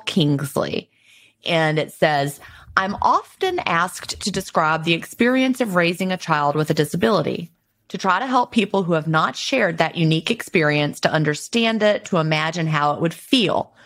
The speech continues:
It's like this. When you're going to have a baby, it's like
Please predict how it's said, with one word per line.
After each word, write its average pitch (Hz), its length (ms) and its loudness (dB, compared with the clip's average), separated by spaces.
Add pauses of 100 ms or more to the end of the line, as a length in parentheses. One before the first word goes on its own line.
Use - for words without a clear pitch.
(140)
It's - 240 -4
like 190 280 0
this. - 420 -2 (640)
When 226 100 0
you're 220 120 0
going 330 240 0
to 453 120 0
have 254 160 0
a 247 60 0
baby, 147 480 0
it's 175 120 -4
like 180 160 0